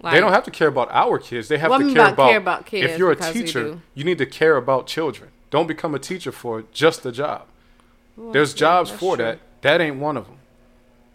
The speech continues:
Speaker 2: People's kids is in your hands, and, and they, they learning and education is in your hands. It can't just be about, first of all, you, you are getting paid because you, you're not an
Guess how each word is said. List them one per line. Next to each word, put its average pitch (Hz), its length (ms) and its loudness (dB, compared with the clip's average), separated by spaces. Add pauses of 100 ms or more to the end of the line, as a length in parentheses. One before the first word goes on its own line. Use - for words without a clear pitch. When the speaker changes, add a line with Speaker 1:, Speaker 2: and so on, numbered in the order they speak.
(140)
Speaker 2:
People's 180 400 -6
kids 170 360 0
is 123 120 -12
in 131 100 -4
your 120 180 -6
hands, 147 380 -4
and, 113 200 -10 (100)
and 123 140 -6
they, 113 200 -6 (260)
they 120 180 0
learning 135 540 -2
and 123 100 -4
education 131 520 -8
is 120 140 -8
in 123 100 -6
your 113 120 -6
hands. 170 340 -6 (440)
It 135 120 0
can't 165 260 2
just 170 280 -4
be 156 140 -4
about, 147 400 -2 (380)
first - 280 0
of 127 100 -6
all, 120 120 2
you, 123 240 -12
you 127 280 -16
are 156 180 2
getting 127 220 -6
paid 120 280 -8
because 107 360 -12
you, 113 120 -18
you're 117 160 -8
not 120 200 0
an - 80 -8